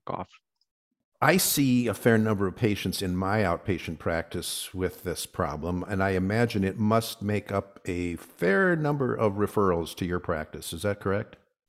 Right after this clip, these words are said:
Speaker 1: Yes, we, uh, actually have a subspecialty group for chronic cough management,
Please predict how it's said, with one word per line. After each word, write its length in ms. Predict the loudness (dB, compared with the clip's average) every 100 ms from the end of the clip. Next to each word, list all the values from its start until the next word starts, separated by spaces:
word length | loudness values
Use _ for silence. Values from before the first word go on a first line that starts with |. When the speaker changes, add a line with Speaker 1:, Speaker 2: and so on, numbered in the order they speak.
| -20 _ -20 -20 -20 -2
Speaker 1:
Yes, 380 | 4 4 2 -4 -2
we, 340 | 0 2 2
uh, 60 | 4
actually 920 | 4 2 0 -2 -2 0 0 0 -4 -6
have 260 | -2 0
a 40 | 0
subspecialty 960 | -2 -6 -4 -4 -2 -2 -2 -4 -4 -10 -4
group 260 | 2 4 2 -8
for 300 | 2 4 4
chronic 380 | 2 2 2 -2 -6
cough 380 | -4 -2 -4 -6
management, 600 | -2 0 0 -2 -4 -4